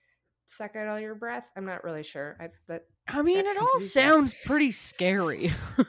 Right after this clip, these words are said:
Speaker 1: <laughs>
Speaker 2: I
Speaker 1: Exactly.
Speaker 2: <laughs> I'm, I'm like, I'm, like, waiting for the moment where they're just like, "Eh, it's like a, you know, like, it's like a thing," and then they bless you. <laughs> It's like,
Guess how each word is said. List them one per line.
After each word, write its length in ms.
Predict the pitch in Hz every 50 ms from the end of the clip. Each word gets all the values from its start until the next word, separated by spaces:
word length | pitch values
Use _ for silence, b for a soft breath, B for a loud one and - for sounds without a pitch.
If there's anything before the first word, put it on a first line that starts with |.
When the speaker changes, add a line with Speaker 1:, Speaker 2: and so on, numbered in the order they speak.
| -
Speaker 1:
<laughs> 140 | 254 - -
Speaker 2:
I 1000 | 269 269 - - 311 294 - - 269 277 277 - - - - - - 311 320 277
Speaker 1:
Exactly. 920 | 269 180 294 240 - 175 - 254 277 285 262 165 123 - - - - - _
Speaker 2:
<laughs> 120 | _ _
I'm, 200 | - 247 254 247
I'm 180 | 247 - 247 247
like, 200 | 254 262 254 - - -
I'm, 240 | - - 269 254 269
like, 180 | 285 285 -
waiting 220 | 262 262 262 262 277
for 80 | - 302
the 100 | 254 254
moment 280 | 226 226 226 233 220
where 120 | 185 220 214
they're 120 | 214 208
just 160 | 208 220 -
like, 160 | 254 247 - -
"Eh, 260 | - 427 466 403 381 330
it's 200 | 269 214 - -
like 160 | 220 196 -
a, 140 | 202 185 175
you 140 | 180 208 196
know, 120 | 180 160
like, 160 | 151 143 -
it's 100 | - -
like 120 | - - -
a 80 | 151
thing," 260 | 156 - - 151 151 156
and 100 | 156 156
then 100 | 151 151
they 140 | 160 147
bless 460 | - - 160 147 147 165 156 - - -
you. 200 | - - - - _ _
<laughs> 100 | _ -
It's 420 | 339 349 349 359 320 370 370 294
like, 180 | 320 240 -